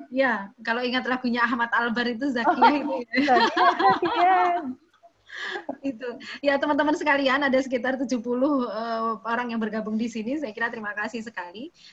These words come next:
Speaker 1: Eh, kita siang ini akan berbicara soal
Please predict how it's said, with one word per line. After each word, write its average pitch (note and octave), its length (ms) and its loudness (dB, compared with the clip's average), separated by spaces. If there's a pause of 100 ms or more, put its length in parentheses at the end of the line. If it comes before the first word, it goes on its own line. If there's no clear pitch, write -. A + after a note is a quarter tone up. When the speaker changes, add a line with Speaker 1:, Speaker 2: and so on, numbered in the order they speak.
Speaker 1:
Eh, A#3 340 -4
kita B3+ 220 -4
siang A#3+ 240 -6
ini A#3+ 160 -2
akan A3 480 -8
berbicara A3 320 -8
soal G#3 500 -8